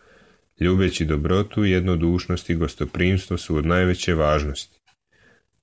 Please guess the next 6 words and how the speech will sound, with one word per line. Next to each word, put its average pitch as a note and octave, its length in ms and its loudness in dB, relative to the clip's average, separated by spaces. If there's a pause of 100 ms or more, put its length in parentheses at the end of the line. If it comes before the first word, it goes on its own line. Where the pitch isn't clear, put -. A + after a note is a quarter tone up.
(160)
Kao F2 220 0
što F2 140 -4
sveti G2 440 -2
Teodor F#2 420 2
Studit F#2 440 0
primjećuje, F2 640 -2